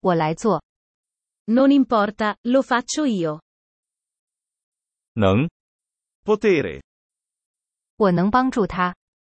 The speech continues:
Speaker 2: Io posso aiutarla.
Speaker 3: 请。
Speaker 4: Invitare.
Speaker 1: 请他进来。
Speaker 2: Invitalo ad entrare.
Speaker 3: 去。
Speaker 4: Andare.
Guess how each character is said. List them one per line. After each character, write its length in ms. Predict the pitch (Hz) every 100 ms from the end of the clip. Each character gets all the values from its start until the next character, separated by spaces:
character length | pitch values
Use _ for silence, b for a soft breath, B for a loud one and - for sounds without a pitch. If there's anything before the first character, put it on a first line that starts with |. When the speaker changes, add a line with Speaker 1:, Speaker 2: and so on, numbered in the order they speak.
| _ _ _ _
Speaker 2:
Io 300 | - 262 311
posso 400 | 285 226 226 -
aiutarla. 720 | 269 269 - 208 165 170 165 165 _ _ _ _ _ _ _ _ _ _ _ _ _ _ _ _
Speaker 3:
请。 400 | - 101 76 85 - _ _ _ _ _ _
Speaker 4:
Invitare. 720 | 165 190 202 202 165 101 73 - _ _ _ _ _ _ _ _ _ _ _
Speaker 1:
请 260 | - 185 175
他 200 | 220 233
进 200 | 262 185
来。 300 | 151 143 156 _ _ _ _ _ _ -
Speaker 2:
Invitalo 580 | 254 247 269 277 302 294
ad 80 | 254
entrare. 560 | 254 247 208 165 160 165 _ _ _ _ _ _ _ _ _ _ _ _ _ _ _ -
Speaker 3:
去。 380 | - 196 87 - _ _ _ _ _ _ -
Speaker 4:
Andare. 600 | 175 185 185 123 80